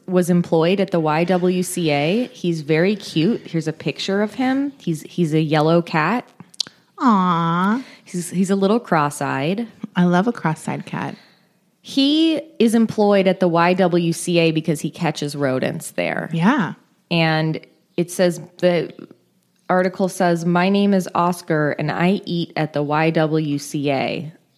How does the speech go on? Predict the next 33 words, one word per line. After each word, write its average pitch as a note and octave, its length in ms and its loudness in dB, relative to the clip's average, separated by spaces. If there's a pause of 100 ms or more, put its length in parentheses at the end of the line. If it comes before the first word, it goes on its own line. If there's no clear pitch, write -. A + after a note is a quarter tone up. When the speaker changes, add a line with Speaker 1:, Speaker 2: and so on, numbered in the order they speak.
(380)
Speaker 1:
This G3+ 220 0
information, G#3 840 0
that's G3+ 260 0
what A3+ 100 2
it G#3+ 80 0
says F#3+ 260 0
on F3+ 140 2
his D#3 340 -2 (360)
tag. D3+ 480 -2 (340)
Speaker 2:
Okay. G3 380 2
Speaker 1:
So G3 360 2
when F#3 240 2
people G3+ 360 0
see F#3 260 -2
him F#3 160 2
at E3 140 0
the E3+ 100 2
Y D#3 220 2
W D#3+ 340 0
C D#3 240 -4
A, D3 140 2
they D3 80 0
w-, D3 240 -2
would, E3 240 -2
didn't, E3+ 220 2
like, - 340 -4
take E3 240 -2
him D#3+ 100 0
to D#3 60 -2
the D3 100 0
Humane D3 400 -2
Society. - 720 -6 (340)
Speaker 2:
Right. D3 640 -2